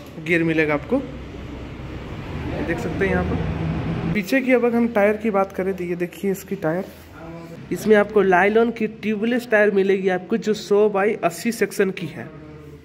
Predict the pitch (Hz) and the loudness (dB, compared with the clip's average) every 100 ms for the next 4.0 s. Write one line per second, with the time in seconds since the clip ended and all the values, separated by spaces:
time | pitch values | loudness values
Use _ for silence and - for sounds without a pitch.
0 | - - - - 151 160 151 156 - - | -20 -20 -20 -8 2 4 4 -2 -10 -2
1 | 196 220 233 208 226 208 208 202 190 - | 2 6 6 6 2 0 0 2 0 0
2 | 190 214 - 196 208 202 208 214 202 196 | -4 -4 -4 -4 -4 -6 -4 0 -2 2
3 | 196 208 202 214 196 170 160 147 160 | 2 2 0 0 -2 2 0 0 -2